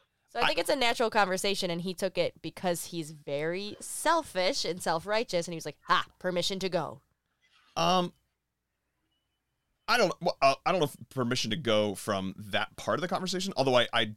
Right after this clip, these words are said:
Speaker 2: do have to
Speaker 1: Or maybe it put self-doubt in his head, too.
Speaker 2: Yes, and so here's where I will say about this. So a couple things.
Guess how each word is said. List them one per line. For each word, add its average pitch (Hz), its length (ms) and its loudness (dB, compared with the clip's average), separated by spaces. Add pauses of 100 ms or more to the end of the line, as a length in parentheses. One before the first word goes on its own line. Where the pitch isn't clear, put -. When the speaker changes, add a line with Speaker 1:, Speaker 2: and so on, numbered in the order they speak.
(120)
Speaker 2:
do 127 200 0
have 123 220 0
to 104 400 0 (180)
Speaker 1:
Or 226 100 0
maybe 302 200 2
it 330 100 -2
put 311 180 0
self-doubt 220 440 4
in 202 80 -2
his 175 160 -4
head, 185 320 -4 (600)
too. 185 340 -4 (180)
Speaker 2:
Yes, 139 420 0
and 147 120 2
so 160 160 2
here's 185 240 2
where 165 100 4
I 147 60 8
will 131 100 2
say 131 180 0
about 107 220 0
this. 101 160 -2
So 110 160 0
a 98 60 -6
couple - 240 -4
things. 104 260 -4